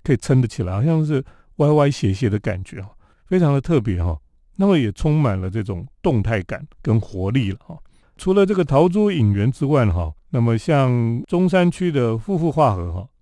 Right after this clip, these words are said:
这个是日本建筑师所设计的哈，像一座小山坡层层叠叠上去的一个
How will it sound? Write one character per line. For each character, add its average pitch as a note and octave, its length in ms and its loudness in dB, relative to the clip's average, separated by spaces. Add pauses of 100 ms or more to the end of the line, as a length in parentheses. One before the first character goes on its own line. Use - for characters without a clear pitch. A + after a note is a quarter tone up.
这 C3 160 -4
个 A2 160 0
是 G#2 340 -2
日 C#3+ 100 0
本 G2 360 2
建 C#3 240 2
筑 G2+ 160 -2
师 A2+ 200 -4
所 F#2+ 200 -6
设 B2+ 200 -2
计 G2+ 200 -4
的 E2+ 100 -6
哈， E2+ 160 -8 (500)
像 A#2 280 0
一 A2 80 -6
座 A#2 200 0
小 F#2 220 -6
山 D3 240 2
坡 C3+ 340 -2 (120)
层 D3 180 2
层 C#3 260 2
叠 A#2+ 160 0
叠 A#2 160 0
上 G#2+ 220 0
去 A2 160 -4
的 F#2+ 160 -6
一 A2+ 100 -8
个 G2+ 240 -4